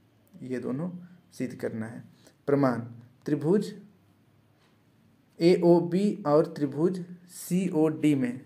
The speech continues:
ये दोनों त्रिभुज को लेंगे हम लोग। ये दोनों त्रिभुज में देखेंगे तो क्या मिलेगा, सीडी एबी already बराबर है क्योंकि वृत्त का जीवा है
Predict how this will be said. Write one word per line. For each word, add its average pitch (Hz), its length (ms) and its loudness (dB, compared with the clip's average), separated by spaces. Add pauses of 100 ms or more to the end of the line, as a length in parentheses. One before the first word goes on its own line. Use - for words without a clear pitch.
ये 135 160 -2
दोनों 131 220 0
त्रिभुज 131 360 -8
को 127 120 -6
लेंगे 120 280 -6
हम 120 200 -14
लोग। - 160 -10 (680)
ये 131 80 -4
दोनों 131 140 -2
त्रिभुज 135 300 -6
में 135 120 -4
देखेंगे 139 320 -6
तो 139 100 -8
क्या 139 240 2
मिलेगा, 123 440 -2 (760)
सीडी 151 380 0 (140)
एबी 147 220 0
already 139 400 2
बराबर 151 380 6
है 160 180 2
क्योंकि 156 360 -2 (720)
वृत्त 151 300 2
का 160 100 8
जीवा 151 360 6
है 151 260 -2